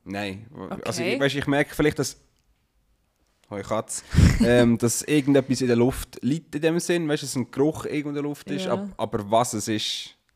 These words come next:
Speaker 1: Kann ich dir nicht sagen.
Speaker 2: Aha.
Speaker 1: Mittwoch hat die Kollegin irgendetwas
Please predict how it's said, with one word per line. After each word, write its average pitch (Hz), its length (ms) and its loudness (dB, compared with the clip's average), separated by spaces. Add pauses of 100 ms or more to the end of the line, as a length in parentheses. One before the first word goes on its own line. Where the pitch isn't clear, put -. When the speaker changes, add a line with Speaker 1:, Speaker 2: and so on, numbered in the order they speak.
(260)
Speaker 1:
Kann 107 120 0
ich 98 40 -4
dir 101 60 -4
nicht 98 180 -4
sagen. 95 380 -6 (360)
Speaker 2:
Aha. - 80 -12
Speaker 1:
Mittwoch 131 360 4
hat 117 180 2
die - 80 -16
Kollegin 127 400 0
irgendetwas 117 640 -2